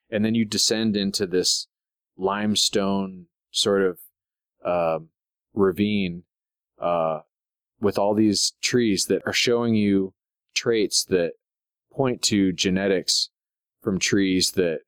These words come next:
have not existed in this part of the country for a very long time. But yet those genes persist in this little isolated space. So that's pretty special. We just did a symposium around that space again this year. It's the third one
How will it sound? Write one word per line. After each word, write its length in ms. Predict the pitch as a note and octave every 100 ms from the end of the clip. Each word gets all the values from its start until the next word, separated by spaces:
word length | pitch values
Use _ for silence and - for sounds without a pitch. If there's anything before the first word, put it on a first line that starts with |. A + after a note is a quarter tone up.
| _ _ _ _ -
have 140 | G2
not 180 | A2 G#2+
existed 600 | F#2 F#2+ G2 - F#2+ E2+
in 100 | F2
this 160 | E2+
part 400 | - F#2 F2 E2+ -
of 80 | E2
the 80 | E2
country 440 | F2 D#2+ F2+ D#2+
for 280 | - E2+ D#2+
a 40 |
very 240 | E2 F2 E2+
long 240 | D#2+ D#2+
time. 380 | - D#2+ C#2 D2 _ _ _ _ -
But 140 | F#2
yet 260 | G2 F#2+ F#2 _ _ -
those 240 | F#2+ F2+
genes 360 | - G#2 G2 -
persist 540 | G2+ - G#2 F#2+ -
in 140 | F2
this 200 | E2 -
little 500 | F2+ F#2+ G2+ G2 G2 _ _ _ _ _ _ -
isolated 720 | F2+ F#2+ - F#2+ F2+ F2 E2 _ _ _ _ _
space. 640 | - - F2+ E2 - - - _ _ _ _ _
So 200 | - B2
that's 200 | A#2 -
pretty 200 | - G#2+
special. 480 | - F#2 F2 F2+ E2
We 120 | F2+
just 200 | G#2 -
did 140 | A2
a 60 | G2+
symposium 680 | - F#2+ F#2 F#2 F#2 F#2 F2
around 320 | F2 E2+ E2+
that 220 | E2 D2
space 400 | - E2+ E2 -
again 320 | E2 E2+ E2
this 200 | D#2+ -
year. 140 | F2 D#2+
It's 160 | -
the 60 | D#2+
third 280 | - E2+ E2
one 340 | E2+ D#2+